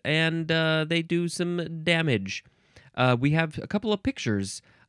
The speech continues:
of two of these Entobacterium. Uh, E. coli, that's the one I think most people are aware of. Uh, Salmonella, lots of us know about Salm-, Salmonella, too.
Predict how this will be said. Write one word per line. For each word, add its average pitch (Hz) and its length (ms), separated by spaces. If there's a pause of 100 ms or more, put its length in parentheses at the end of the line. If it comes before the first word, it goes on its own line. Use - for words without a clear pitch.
of 107 360
two 285 240
of 98 120
these 95 380
Entobacterium. 107 1040 (420)
Uh, 101 220
E. 151 180
coli, 110 440
that's 175 240
the 101 80
one 101 120
I 95 60
think 98 240
most 107 240
people 104 420 (320)
are 101 160
aware 90 340
of. 160 280 (160)
Uh, 98 160
Salmonella, 95 680
lots 117 280
of 90 160
us 92 220
know 95 180
about 92 260
Salm-, 104 400
Salmonella, 143 880
too. 143 440